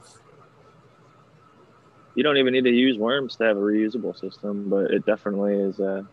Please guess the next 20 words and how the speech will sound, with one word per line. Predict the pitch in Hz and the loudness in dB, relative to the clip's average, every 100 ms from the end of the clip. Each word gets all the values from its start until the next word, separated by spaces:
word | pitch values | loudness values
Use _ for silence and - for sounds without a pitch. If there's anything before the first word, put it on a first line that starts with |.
| _ | _
something | - 120 101 110 104 | -6 -6 -2 -2 -4
some | 98 110 | -4 -4
people | 110 110 110 | -2 0 2
like. | 113 117 - _ - - - _ - _ | 2 0 -4 _ -20 -20 -20 _ -20 _
Some | - 127 | -6 -2
people | 117 110 | 0 4
like | 113 110 | 4 2
to | - | -2
just | 104 - - | -4 -4 -4
keep | 117 | -4
them | - | -4
separate, | 107 113 - 95 101 _ _ _ | -4 -4 -4 -8 -10 _ _ _
the | - | -4
worms | 95 104 107 | 0 0 0
in | 107 | 0
the | 104 | 0
worm | 107 107 | 0 0
bin, | 107 110 110 110 - _ | 0 0 -2 -10 -16 _
and, | 95 95 92 _ _ _ _ - | -12 -12 -14 _ _ _ _ -12
uh, | 92 87 | -10 -10